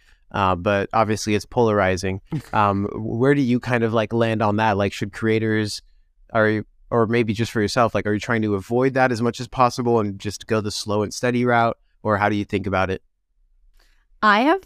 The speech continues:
Speaker 3: struggled so much with this, and I won't go deep into it, but one of the main reasons that I struggled with this, and one of the main things that prompted me was,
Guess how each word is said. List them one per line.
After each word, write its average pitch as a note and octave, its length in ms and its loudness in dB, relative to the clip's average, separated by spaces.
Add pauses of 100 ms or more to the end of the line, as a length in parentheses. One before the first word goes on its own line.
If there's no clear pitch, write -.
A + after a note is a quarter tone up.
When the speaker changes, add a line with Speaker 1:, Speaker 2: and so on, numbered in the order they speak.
(120)
Speaker 3:
struggled F3+ 560 0
so F3 240 -2
much D#3+ 300 -4
with F#3+ 160 -6
this, A3+ 500 2
and F3+ 460 0 (140)
I E3 100 2
won't G#3+ 320 0 (140)
go A3 200 2
deep G#3+ 300 -4
into D#3+ 320 -4
it, C#3+ 220 -6
but - 100 -8
one F#3 140 -2
of F3 80 -2
the D#3+ 80 -2
main F3+ 300 0
reasons G#3 380 -2
that F3+ 120 2
I E3+ 60 4
struggled D#3+ 420 0
with D#3 140 -6
this, D3+ 380 -4 (440)
and F3+ 160 0
one F3+ 80 2
of F3+ 80 0
the F3 40 0
main F3+ 200 -2
things F3+ 260 -2
that F3 120 -2
prompted E3+ 460 -4
me A3+ 380 -2
was, E3+ 460 -2